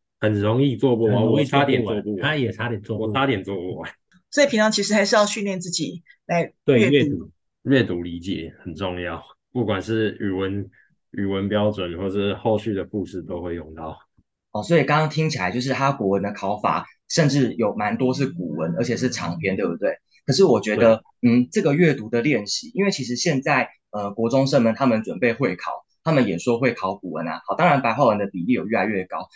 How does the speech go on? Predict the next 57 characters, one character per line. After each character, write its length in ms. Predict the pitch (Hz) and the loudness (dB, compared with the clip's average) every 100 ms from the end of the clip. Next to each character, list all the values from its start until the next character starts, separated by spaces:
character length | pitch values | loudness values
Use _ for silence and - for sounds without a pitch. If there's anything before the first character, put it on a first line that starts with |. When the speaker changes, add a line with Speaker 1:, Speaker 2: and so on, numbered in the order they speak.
| - | -6
Speaker 4:
那 100 | 156 | -2
就 140 | 156 165 | 2 2
算 220 | 170 127 | 4 2
讲 160 | 92 | 2
到 120 | 107 127 | 0 0
高 200 | 120 120 | 2 2
中 160 | 117 | 0
生、 200 | 113 113 | -2 -4
大 200 | 110 98 | -4 -6
学 180 | 92 82 | -6 -6
也 160 | 82 95 | -4 -4
好， 300 | - 76 - _ | -2 -6 -8 _
好， 100 | 92 | -4
大 160 | - 156 | 0 2
家 60 | |
其 160 | 170 120 | 2 0
实 340 | 113 104 101 - | -2 -4 -6 -2
一 120 | 170 | -2
直 200 | - 139 | 2 2
以 120 | 101 | 2
来 160 | 90 87 | 0 0
在 200 | 127 113 | 0 0
学 220 | - 98 | -2 -2
校， 260 | 98 123 170 | 0 0 0
就 100 | 170 | 0
算 220 | 160 139 | 2 0
只 100 | - | -2
是 100 | 120 | -8
学 220 | 113 101 | -6 -4
校 220 | 98 131 | 0 0
的 100 | 104 | 0
课 240 | 95 139 92 | 0 0 0
程， 180 | - - - - _ | -2 -8 -10 -20 _
也 140 | 104 | 0
都 260 | 135 139 - | 2 2 0
一 100 | 147 | -2
直 100 | 120 | 0
在 160 | 123 117 | 0 0
强 180 | - | -2
调 140 | 90 113 | 0 0
古 200 | 101 78 | -2 -4
文 120 | 90 | -4
这 100 | 101 | -6
件 200 | 104 92 | -4 -4
事。 240 | 90 107 - - _ - | -2 -4 -6 -12 _ -4
可 80 | |
是 100 | 135 | 2
我 140 | 190 139 | 4 4
觉 160 | 113 | 2
得 200 | 107 113 - _ | 4 4 2 _
要 260 | 170 151 - | 0 0 -2
准 160 | - 85 | -4 0
备 120 | - | 0
这 80 | 131 | 0
种 200 | 107 104 | -4 -4
考 240 | - 78 | -8 -6
试， 320 | - 120 90 | -2 0 -2